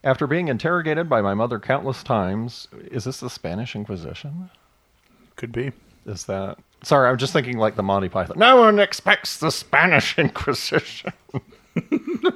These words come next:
Speaker 1: Uh, I gave in and just told her. Uh, she took it much better than I thought, even though there were a lot of tears. She told me how she felt physically sick. That's actually something I've heard on numerous occasions, um, from coming out stories.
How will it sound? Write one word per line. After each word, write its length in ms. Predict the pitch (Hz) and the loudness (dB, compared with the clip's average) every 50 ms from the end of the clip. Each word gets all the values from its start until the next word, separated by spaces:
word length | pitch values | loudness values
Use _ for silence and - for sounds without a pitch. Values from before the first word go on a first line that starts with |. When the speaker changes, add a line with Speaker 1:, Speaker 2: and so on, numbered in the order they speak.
| - _ 226 220 _ _ _ _ - - - - - - - | -2 _ -16 -16 _ _ _ _ -20 -20 -20 -20 -20 -4 0
Speaker 1:
Uh, 320 | - 135 139 139 143 139 | 4 4 6 6 6 6
I 140 | - 151 147 | 4 4 4
gave 240 | 143 170 208 208 180 | 6 6 4 6 6
in 260 | - - - 170 175 175 | 4 2 2 0 -2 0
and 200 | - 147 127 104 | 0 0 2 2
just 220 | 135 127 - - | 0 0 0 2
told 240 | - 113 107 92 - | 2 2 2 2 -2
her. 280 | 98 90 92 101 95 - _ _ _ _ _ _ - _ _ _ _ | -6 -6 -6 -6 -8 -10 _ _ _ _ _ _ -20 _ _ _ _
Uh, 240 | - 120 117 113 110 | 0 2 2 2 2
she 160 | 107 - 143 | 0 -2 -2
took 120 | - 180 170 | -2 0 0
it 60 | 175 | 2
much 220 | 147 156 151 - | 2 2 0 2
better 200 | - 175 226 226 | 0 2 2 2
than 120 | 160 107 95 | 2 2 2
I 100 | 92 92 | 0 0
thought, 300 | - 113 101 92 95 - | 2 2 2 2 2 0
even 180 | 117 113 117 | 0 -2 2
though 160 | 113 107 107 113 | 2 4 4 4
there 100 | 110 104 | 4 2
were 320 | 104 101 101 98 90 - - | 2 2 2 0 0 0 -2
a 40 | 104 | 0
lot 220 | 101 110 113 117 | 2 4 2 2
of 100 | 123 120 | 0 -4
tears. 540 | - - 101 90 90 92 87 95 98 - - - | -4 -4 -4 -4 -4 -4 -4 -6 -6 -6 -12 -14
She 160 | - - 123 | -10 -10 -6
told 180 | - 127 127 127 | -4 -2 -2 -2
me 300 | 135 131 127 127 127 - | -2 -2 -2 -2 -2 -2
how 240 | - 110 101 98 92 | 0 0 0 0 0
she 180 | - - 107 | -2 -6 -8
felt 320 | - - 101 95 92 - - | -2 0 0 0 0 -2 -4
physically 420 | - 110 92 98 - - 95 90 | -6 -4 -4 -6 -8 -6 -8 -8
sick. 280 | - - 104 90 87 - | -6 -4 -4 -4 -4 -4
That's 240 | 78 107 110 - | -6 -6 -4 -2
actually 320 | 156 170 - - - 98 - | -4 -4 -4 -4 -6 -6 -4
something 320 | - 107 98 - 95 87 | -4 -6 -6 -4 -4 -6
I've 140 | 87 82 - | -6 -6 -4
heard 280 | - 101 87 90 95 - | -4 -4 -4 -6 -8 -8
on 120 | - 90 | -6 -6
numerous 340 | 90 92 90 85 76 - - | -6 -6 -6 -8 -8 -10 -12
occasions, 640 | - 85 90 78 71 69 78 76 82 87 92 - _ _ _ _ _ _ _ _ _ _ _ _ _ | -12 -12 -10 -10 -8 -8 -10 -10 -8 -10 -10 -12 _ _ _ _ _ _ _ _ _ _ _ _ _
um, 260 | - 95 90 90 87 87 | -6 -6 -4 -4 -6 -8
from 160 | - 95 90 | -10 -12 -10
coming 280 | - - 95 90 85 | -8 -6 -6 -4 -4
out 300 | 90 90 87 82 - _ | -4 -4 -6 -6 -8 _
stories. 540 | - - - 92 87 85 85 87 87 - - | -14 -8 -6 -4 -4 -2 -4 -4 -6 -8 -12